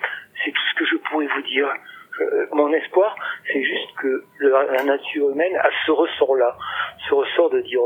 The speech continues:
non, dire non à, à l'indigne, dire non à l'abject. Et de, à partir de là, si nous sommes un certain nombre à dire non, à protester, à agir, eh bien peut-être que les choses, euh, évolueront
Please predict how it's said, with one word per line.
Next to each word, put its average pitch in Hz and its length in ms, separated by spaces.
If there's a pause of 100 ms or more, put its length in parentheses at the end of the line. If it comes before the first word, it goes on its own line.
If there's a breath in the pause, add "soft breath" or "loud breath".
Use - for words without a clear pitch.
(160)
non, 127 240 (640)
dire 127 140 (120)
non 151 340 (120)
à, 120 380
à 120 40
l'indigne, 127 600 (100)
dire 123 180
non 139 300
à 113 80
l'abject. 117 500 (760 loud breath)
Et - 280 (100)
de, 349 140
à 151 100
partir - 440
de 127 100
là, 156 260 (440 loud breath)
si 147 80
nous 139 100
sommes 147 240
un 127 120
certain 123 280
nombre 151 360
à 131 60
dire 123 200 (160)
non, 117 200 (300)
à - 80
protester, - 720 (340 loud breath)
à 127 100
agir, 139 540 (380 loud breath)
eh - 60
bien 135 180
peut-être - 460
que 156 60
les 135 120 (120)
choses, 165 240
euh, 117 140 (400 loud breath)
évolueront 131 600